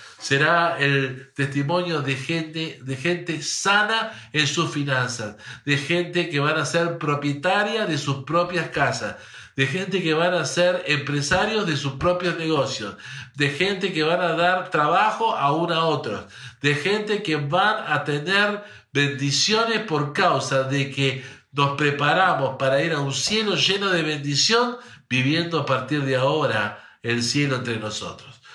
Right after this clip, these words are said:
Toda la gloria, toda la honra y toda la alabanza sean a ti, oh Dios, por esta bendición y esta libertad, en el nombre de Cristo Jesús. Amén y amén. Bueno, mis queridos,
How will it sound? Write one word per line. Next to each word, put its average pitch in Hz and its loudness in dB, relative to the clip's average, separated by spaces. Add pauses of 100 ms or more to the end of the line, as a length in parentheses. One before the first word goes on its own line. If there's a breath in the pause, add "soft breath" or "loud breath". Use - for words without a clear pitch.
(200 loud breath)
Toda 135 4
la 123 0
gloria, 226 0
toda 123 -2
la 117 -2
honra 240 0
y 135 -4
toda 143 -2
la 135 2
alabanza 151 -2 (260 loud breath)
sean 143 0
a 131 0
ti, 156 0
oh 139 0
Dios, 170 2
por 131 -2
esta 139 0
bendición 143 -4
y 151 -4
esta 143 -4
libertad, 127 2 (340 loud breath)
en 117 -4
el 120 -4
nombre 120 -2
de 113 -6
Cristo 165 -4
Jesús. 147 -6 (100)
Amén 220 -2 (500 soft breath)
y 240 0
amén. - -10 (1800 soft breath)
Bueno, 208 2 (640 loud breath)
mis 143 -6
queridos, 214 0